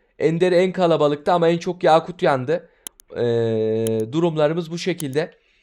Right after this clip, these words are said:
Efso'dan Missi'ye gitmek herhalde çok mantıklı değil. Bir küçük hesaplayacağım. Ee, herhalde bir tek elmas mantıklıydı. Ee, evet elmas mantıklıydı. Elması atalım çünkü elmas sekizdi. Elmasın Missi'si yirmi dört won. Elmas da çok büyük bir para artışı oluyor. Elmas mantıklıydı abi.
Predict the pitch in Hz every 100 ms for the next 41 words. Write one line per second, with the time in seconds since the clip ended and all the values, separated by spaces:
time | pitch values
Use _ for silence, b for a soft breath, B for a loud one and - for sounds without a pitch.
0 | _ - 208 214 202 185 185 - 214 185
1 | 175 185 202 196 190 175 175 180 180 175
2 | 175 170 185 196 202 b b b 180 -
3 | - 214 202 202 190 208 190 208 202 -
4 | b b b b - 139 147 214 214 180
5 | 180 185 202 185 180 180 175 160 127 -
6 | 131 123 117 156 185 - 120 127 165 139
7 | 156 175 175 175 175 175 175 175 135 131
8 | 156 165 180 170 185 190 180 165 156 151
9 | 165 156 165 156 214 147 190 - - 151
10 | 165 165 165 165 - 165 175 156 156 180
11 | 180 151 151 - - 135 147 156 170 175
12 | 196 - 175 180 139 143 131 131 - -
13 | 131 170 180 165 165 170 151 147 160 147
14 | 127 95 87